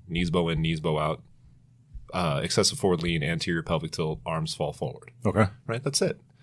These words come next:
Speaker 1: Right? So I'm looking for those signs. Oh, asymmetrical weight shift.
Speaker 2: Sure.
Speaker 1: I'm looking for those signs.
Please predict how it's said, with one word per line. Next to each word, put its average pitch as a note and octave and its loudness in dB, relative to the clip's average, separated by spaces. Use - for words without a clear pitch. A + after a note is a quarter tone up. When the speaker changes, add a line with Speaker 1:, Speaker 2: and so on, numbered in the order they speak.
Speaker 1:
Right? A#2+ 8
So B2 8
I'm G#2 8
looking B2 6
for C3 6
those A#2+ 8
signs. F2+ 4
Oh, D#2+ 0
asymmetrical E2+ 0
weight D2 -2
shift. - -8
Speaker 2:
Sure. E2 -2
Speaker 1:
I'm G#2+ 4
looking A#2+ 6
for A#2+ 4
those A2+ 8
signs. E2+ 2